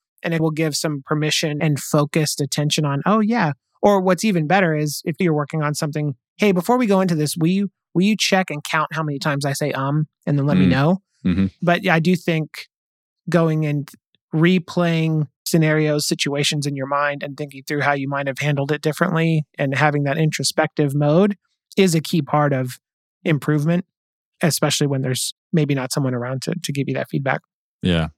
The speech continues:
Speaker 2: yeah. I like that. Yeah, it reminded me, I did that the other day. Like, I came out of a meeting and I thought, I was like, "You know what? I may have been too direct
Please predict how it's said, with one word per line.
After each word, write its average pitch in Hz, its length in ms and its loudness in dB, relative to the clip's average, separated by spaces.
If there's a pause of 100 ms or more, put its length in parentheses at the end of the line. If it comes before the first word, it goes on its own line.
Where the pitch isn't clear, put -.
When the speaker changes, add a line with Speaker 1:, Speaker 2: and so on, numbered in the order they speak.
(220)
Speaker 2:
yeah. 85 140 -4 (320)
I 107 60 0
like 101 180 2
that. 82 160 0
Yeah, 90 260 2
it 92 200 -2
reminded 90 340 -4
me, - 80 -10
I 95 40 -2
did 98 180 -2
that 87 180 0
the 90 80 -4
other 85 120 -4
day. 92 300 0
Like, 82 200 -6
I 85 60 -10
came 90 220 -8
out 87 80 0
of 80 120 0
a 82 60 0
meeting 90 440 2 (640)
and 92 100 2
I 85 60 2
thought, 104 340 0
I - 40 -14
was 92 120 -4
like, - 160 -4
"You 95 60 0
know 101 100 2
what? 120 220 2 (220)
I 107 80 0
may 113 180 4
have 98 120 2
been 92 240 2
too 101 420 2
direct 92 640 -2